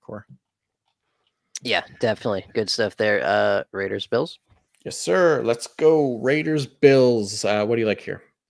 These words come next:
Speaker 2: All right. So, uh, my, my biggest takeaway from this so far, uh, was Spillane. Spillane getting
Speaker 1: Mm-hmm.
Speaker 2: a hundred percent of snaps in week one. I, I mean, w-,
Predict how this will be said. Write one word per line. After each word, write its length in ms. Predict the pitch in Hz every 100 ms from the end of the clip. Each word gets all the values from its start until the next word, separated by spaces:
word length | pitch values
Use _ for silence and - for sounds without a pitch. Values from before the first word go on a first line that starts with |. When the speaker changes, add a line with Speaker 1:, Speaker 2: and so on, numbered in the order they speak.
| _ _ - 131
Speaker 2:
All 160 | 151
right. 340 | 123 139 113 -
So, 400 | - 139 131 131 -
uh, 260 | 135 135 127 107 -
my, 320 | 131 156 208
my 200 | 117 156
biggest 440 | 202 170 135 - -
takeaway 500 | 131 113 110 104 101
from 400 | - 120 104 101
this 320 | 104 110 - -
so 240 | - 127 104
far, 400 | - 104 98 101
uh, 240 | 107 104 104
was 180 | 110 104
Spillane. 600 | - 131 117 180 113 -
Spillane 460 | - 131 131 165
getting 180 | 160 156
Speaker 1:
Mm-hmm. 80 | 151
Speaker 2:
a 20 |
hundred 220 | 143 139
percent 300 | 135 123 139
of 80 | 123
snaps 420 | - 131 120 110 -
in 180 | 117
week 220 | 113 113 113
one. 320 | 113 110 104
I, 300 | - 113 -
I 40 |
mean, 140 | 127 131
w-, 180 | 123